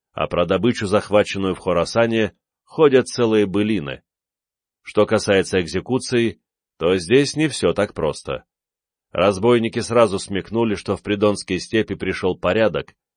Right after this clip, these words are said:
и быстро побежали в более спокойные места. А вот воины, поступившие под моё командование, долго не могли понять, что прежней вольницы не будет.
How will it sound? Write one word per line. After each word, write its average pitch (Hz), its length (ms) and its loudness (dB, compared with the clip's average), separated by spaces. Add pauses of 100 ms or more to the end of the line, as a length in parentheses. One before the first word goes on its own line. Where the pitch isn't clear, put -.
(200)
и 78 140 -6
быстро 135 460 0
побежали 113 580 2
в 90 120 -6
более 113 360 4
спокойные 80 640 -2
места. 82 460 -6 (800)
А 73 180 0
вот 95 220 0
воины, 104 400 4
поступившие 101 720 -2
под 90 160 -2
моё 90 240 0
командование, 104 840 -4 (400)
долго 139 440 4
не 135 100 2
могли 113 280 2
понять, 101 520 0 (280)
что - 240 -4
прежней 123 480 2
вольницы 110 640 2
не 104 120 -2
будет. 113 460 -4